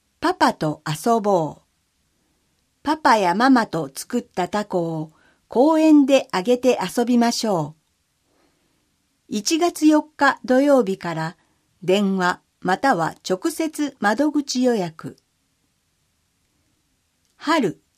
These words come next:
電話八一四の六二六二。葛原新町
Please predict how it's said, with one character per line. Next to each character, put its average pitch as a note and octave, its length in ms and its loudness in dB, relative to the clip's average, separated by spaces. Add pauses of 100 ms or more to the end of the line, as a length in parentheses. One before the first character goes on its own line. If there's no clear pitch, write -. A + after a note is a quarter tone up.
(920)
電 B3+ 340 4
話 A3 280 -2 (240)
八 C#4 400 0
一 F#3+ 260 -4
四 G3 320 0
の D#3+ 340 -4
六 F#3+ 320 -2
二 C#4+ 440 2
六 F3 320 -4
二。 F3 420 -4 (1500)
葛 C4 260 -2
原 D#4+ 260 2
新 C#4+ 320 2
町 D#3+ 480 -8